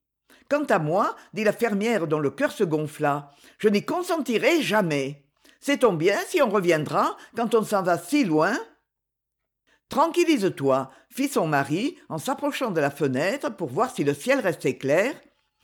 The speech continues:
C'est une idée qui lui passera, une bêtise, il le dit lui-même. »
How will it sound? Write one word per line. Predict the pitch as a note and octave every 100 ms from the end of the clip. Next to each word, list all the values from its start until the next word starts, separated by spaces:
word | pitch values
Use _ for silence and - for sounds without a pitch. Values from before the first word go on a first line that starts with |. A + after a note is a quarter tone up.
| _ _
C'est | - F#3+
une | D#3+ G3
idée | C#4+ C#4+ F3+
qui | D#3
lui | C#3+
passera, | G#3 B3 E3 A#2+ F3 D4+ - -
une | F3+ F3+
bêtise, | D3 A#3 - E3+ A#3 D4 F4 -
il | - F#3
le | D#3
dit | G#3+ D#4
lui-même. » | B3+ D#3+ C3 B2+ B2+ C3 D3